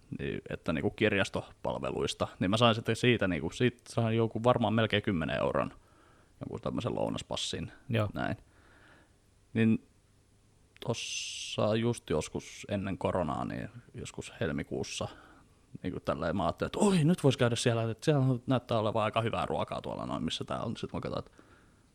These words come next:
Speaker 1: tää on mennyt viime vuoden kesällä, niinku, päiväys tästä näin. Kuinka monta vuotta siitä on, kun mä osallistuin siihen opinnäytetyöhön? <laughs>
Speaker 2: Mut toi on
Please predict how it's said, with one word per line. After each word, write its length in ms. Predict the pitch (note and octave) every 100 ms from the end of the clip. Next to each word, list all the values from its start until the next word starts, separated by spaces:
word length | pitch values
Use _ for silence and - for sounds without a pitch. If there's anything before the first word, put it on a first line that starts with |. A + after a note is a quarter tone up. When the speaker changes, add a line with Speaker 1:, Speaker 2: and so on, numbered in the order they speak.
| _
Speaker 1:
tää 100 | -
on 60 | A#3
mennyt 200 | F#3+ F#3
viime 280 | A3 C#3+ A2+ - -
vuoden 400 | A#2 G2+ G2 F2 - _ _
kesällä, 560 | C3+ A#2 G2 - - - - _ _ _ _ _ _ _ _ _ _ - - - - -
niinku, 280 | - - - - - - - - - _ _ _ _
päiväys 420 | - - - - -
tästä 280 | - -
näin. 160 | D2 C3 - _ _ - _ - -
Kuinka 280 | C4 C4+ D#3+
monta 260 | C3+ A2 A2
vuotta 260 | A2 -
siitä 260 | A2+ F#2+ A#2
on, 140 | B2
kun 120 | F#2
mä 160 | D#2 B1+
osallistuin 500 | A#2 A#2 B1+ - D#2+
siihen 200 | D#2+ F#2
opinnäytetyöhön? 1000 | G2 B2 C#3 C#3 C#3+ - - D#3 C#3 D#3 - G3 - G#3 - - - G3+ - -
<laughs> 800 | - - - - - - - -
Speaker 2:
Mut 100 | C#3+
toi 260 | A#3+ A#3+
on 60 | E3+